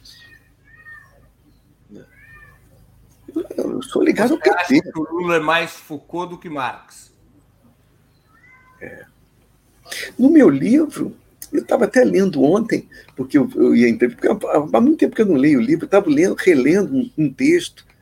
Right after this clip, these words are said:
Speaker 1: que é um texto do Bruno Cava. O Bruno Cava é um intelectual novo, sabe?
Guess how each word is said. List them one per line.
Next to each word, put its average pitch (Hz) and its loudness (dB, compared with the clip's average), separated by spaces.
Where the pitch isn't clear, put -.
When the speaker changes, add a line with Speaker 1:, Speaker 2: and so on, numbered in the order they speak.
Speaker 1:
que - -2
é 302 4
um 254 0
texto - -2
do 151 -16
Bruno 151 -2
Cava. 143 0
O - -10
Bruno 247 -2
Cava 190 2
é 208 0
um 208 -2
intelectual 165 2
novo, 135 2
sabe? 151 -8